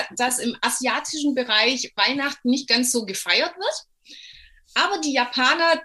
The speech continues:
die haben trotzdem einen unglaublichen Faible und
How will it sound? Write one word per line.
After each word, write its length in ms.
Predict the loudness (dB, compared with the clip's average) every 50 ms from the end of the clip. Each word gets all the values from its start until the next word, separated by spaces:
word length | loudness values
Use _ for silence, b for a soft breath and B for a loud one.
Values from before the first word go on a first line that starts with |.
| -4 -6
die 200 | -2 0 0 2
haben 220 | 2 0 0 -2 -4
trotzdem 720 | -2 0 0 0 0 -2 0 0 2 2 2 0 0 -4 -4 0
einen 460 | 2 2 2 4 2 0 -2 -4 -6
unglaublichen 840 | -4 -4 -2 -2 0 0 0 0 0 -2 -2 -2 -2 -4 -4 -4 -6 -4
Faible 560 | 0 2 2 2 2 2 0 0 0 0 0 0
und 360 | 2 2 2 2 0 0